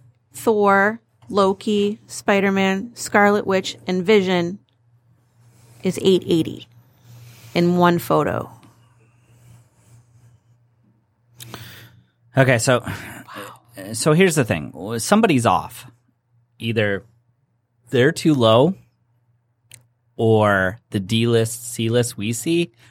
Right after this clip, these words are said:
Speaker 2: are too high.
Speaker 1: I think they're too high.
Speaker 2: You know, because
Speaker 1: I
Speaker 2: I, I will
Speaker 1: truly
Speaker 2: tell
Speaker 1: think
Speaker 2: you
Speaker 1: they're
Speaker 2: this,
Speaker 1: too high.
Speaker 2: and you, you vouch for me, right?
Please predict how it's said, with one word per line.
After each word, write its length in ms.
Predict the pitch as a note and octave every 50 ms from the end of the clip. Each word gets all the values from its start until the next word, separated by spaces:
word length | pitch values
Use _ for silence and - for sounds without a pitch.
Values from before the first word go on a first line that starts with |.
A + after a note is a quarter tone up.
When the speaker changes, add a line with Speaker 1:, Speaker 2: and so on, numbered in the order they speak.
| _ _
Speaker 2:
are 100 | - F#2 F#2
too 200 | - - F2 D#2
high. 280 | A2 - - - - - -
Speaker 1:
I 140 | G3 G#3
think 200 | F#3 F3+ F3+ F3
they're 120 | - F3 F3
too 200 | - - F#3+ F#3
high. 440 | F#3 A3+ B3+ B3+ F3 - - - - _ _ _ _ _ _ _ _ _ _ _ _ _ _ _ _ _ _ _ _ _ _ _
Speaker 2:
You 160 | - G#2 G2
know, 260 | F2+ F2 D#2 E2+ F#2 -
because 420 | - B2+ A#2 - D3 B2+ A#2 G#2+ - -
Speaker 1:
I 120 | F#3+ F#3
Speaker 2:
I, 200 | B2 B2+ C3+ C#3+
I 40 | D3+
will 80 | - D#3 -
Speaker 1:
truly 100 | - -
Speaker 2:
tell 120 | - D#3+
Speaker 1:
think 100 | D#3+ D3
Speaker 2:
you 60 | C3+ A#2+
Speaker 1:
they're 80 | G#2+ G2+
Speaker 2:
this, 100 | G2 -
Speaker 1:
too 100 | - -
high. 220 | A3 E3 D#3+ -
Speaker 2:
and 240 | - - C#3 C3 C3+
you, 160 | C#3 C#3+ C#3 C3
you 380 | C#3 C#3+ C#3+ C#3 - - D#3+ E3+
vouch 400 | D3 C#3 D#3+ E3 D#3 D3+ - -
for 140 | - F#2+ D#2
me, 120 | D#2+ -
right? 260 | - F2+ G#2 B2+ C#3